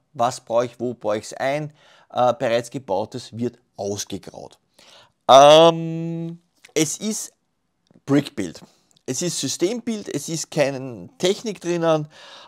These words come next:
ähm, und damit, es ist auf dem Karton steht acht plus, mit dem gehe ich absolut konform, das passt. Äh, ich würd sogar, sagen wir mal, sechs plus sagen,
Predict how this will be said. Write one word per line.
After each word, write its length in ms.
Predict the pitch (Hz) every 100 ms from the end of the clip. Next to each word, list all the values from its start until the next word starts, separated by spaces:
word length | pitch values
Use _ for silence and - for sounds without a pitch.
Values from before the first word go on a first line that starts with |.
| _ -
ähm, 500 | 123 127 127 127 127
und 240 | 131 117 107
damit, 520 | 85 120 127 - - _ _ _ _ _ _ _ -
es 180 | 127
ist 140 | 196 208
auf 180 | 175 -
dem 120 | 160
Karton 400 | 165 143 131 160
steht 280 | - 147 -
acht 280 | 120 -
plus, 340 | - 160 185 -
mit 120 | 143
dem 140 | 131
gehe 120 | 123 127
ich 120 | -
absolut 300 | - 139 120
konform, 540 | 113 98 - 139 160
das 180 | 101 -
passt. 480 | - 139 175 - - _ - - - - -
Äh, 300 | 127 135 -
ich 260 | 143 - -
würd 160 | 147
sogar, 580 | - 143 135 127 127 123 _ _ _ _ _ -
sagen 220 | 104 110
wir 60 | 113
mal, 80 | 110
sechs 340 | - 117 110
plus 320 | - 123 120 -
sagen, 340 | 110 101